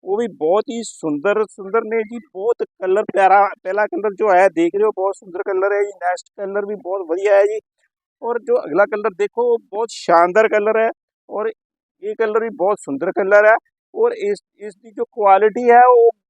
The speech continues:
ਮਸਲਿਨ ਦੀ ਹੈ, ਬਹੁਤ ਸ਼ਾਨਦਾਰ ਕੁਆਲਿਟੀ ਹੈ ਔਰ ਇਸ ਆਰਟੀਕਲ ਦਾ ਜੋ ਮਾਰਕੀਟ ਪ੍ਰਾਈਸ ਹੈ ਜੀ, ਗਿਆਰਾਂ ਸੌ ਬਾਰਾਂ ਸੌ ਰੁਪਏ,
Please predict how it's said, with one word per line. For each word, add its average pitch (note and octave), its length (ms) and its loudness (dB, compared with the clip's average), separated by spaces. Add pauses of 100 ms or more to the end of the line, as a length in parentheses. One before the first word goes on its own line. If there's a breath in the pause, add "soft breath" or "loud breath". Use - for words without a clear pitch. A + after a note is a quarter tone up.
(240)
ਮਸਲਿਨ G3+ 400 -10
ਦੀ A#3+ 160 0
ਹੈ, B3 100 6
ਬਹੁਤ F#3 260 -2
ਸ਼ਾਨਦਾਰ F#3 460 2
ਕੁਆਲਿਟੀ G#3+ 520 2
ਹੈ A3+ 100 6
ਔਰ A#3 140 6
ਇਸ G#3 200 -6 (220)
ਆਰਟੀਕਲ G3+ 540 4
ਦਾ A#3 120 6
ਜੋ B3 140 4
ਮਾਰਕੀਟ G3+ 500 2
ਪ੍ਰਾਈਸ G#3 420 4
ਹੈ G#3+ 100 2
ਜੀ, A#3 140 -6 (120)
ਗਿਆਰਾਂ G3+ 260 2
ਸੌ A3 180 -2
ਬਾਰਾਂ C#3 280 4
ਸੌ D#3 160 -2
ਰੁਪਏ, C#3+ 240 0